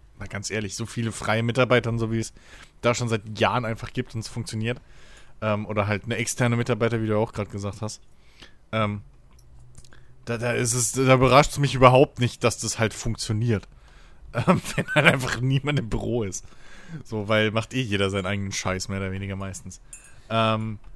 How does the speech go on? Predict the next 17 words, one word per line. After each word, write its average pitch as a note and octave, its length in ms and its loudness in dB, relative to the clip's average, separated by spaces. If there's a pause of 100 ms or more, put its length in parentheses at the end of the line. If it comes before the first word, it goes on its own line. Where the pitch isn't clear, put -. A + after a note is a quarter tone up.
(360)
aber B2+ 180 4
ich, - 400 -12
was C3+ 200 0
ich D#3 140 -4
mir G#3+ 120 2
halt G3 160 2
auch F3+ 120 2
gut F#3 160 0
vorstellen F#3+ 460 2
könnte, G3 220 -6
ist, F#3 120 -6
dass E3 140 -4
man D#3 160 -2
halt D3 140 -6
einfach - 240 -6
irgendwie D#3+ 240 -6
so, C#3 400 2